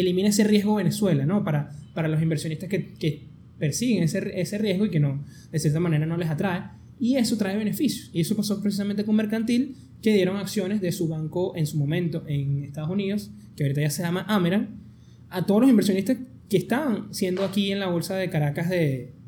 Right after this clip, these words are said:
que tenían sus acciones de tipo A o tipo B, que son las que tiene Mercantil, les dieron acciones en Ameran, y pasó es-, en dos mil diecinueve también, cuando dieron acciones en el Banco de Panamá. Y estos son oportunidades de tener un dividendo en, en otras acciones en moneda, en moneda fuerte.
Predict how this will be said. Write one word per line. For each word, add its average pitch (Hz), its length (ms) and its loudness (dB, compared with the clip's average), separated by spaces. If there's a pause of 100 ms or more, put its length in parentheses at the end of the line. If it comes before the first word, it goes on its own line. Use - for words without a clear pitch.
(140)
que 156 80 0
tenían 147 280 2
sus 190 140 0
acciones 151 360 0
de 160 240 2
tipo 143 340 -2
A 180 100 -2
o 151 60 0
tipo 147 240 -2
B, 156 160 -2
que 156 80 -4
son 147 180 -4
las 147 80 -4
que 156 100 -2
tiene 147 220 0
Mercantil, 202 580 0 (240)
les 226 120 6
dieron 180 300 4
acciones 160 440 -2
en 170 160 -2
Ameran, 196 420 -2 (220)
y 208 120 6
pasó 208 340 2
es-, 180 140 -4
en 165 160 0
dos 151 100 2
mil 156 120 0
diecinueve 214 340 0
también, 233 460 -2 (180)
cuando 185 220 2
dieron 165 200 4
acciones 185 380 0
en 190 80 4
el 156 100 4
Banco 151 480 2
de 160 140 2
Panamá. 131 480 -2 (160)
Y 185 120 0
estos 208 200 2
son 226 180 0
oportunidades 208 800 0 (220)
de 160 100 2
tener 208 440 2
un 190 100 -2
dividendo 185 680 2
en, 135 320 -4
en 139 100 -2
otras 151 240 -2
acciones 202 380 -2
en 240 180 4
moneda, 160 460 4
en 156 120 0
moneda 147 380 2
fuerte. 214 380 0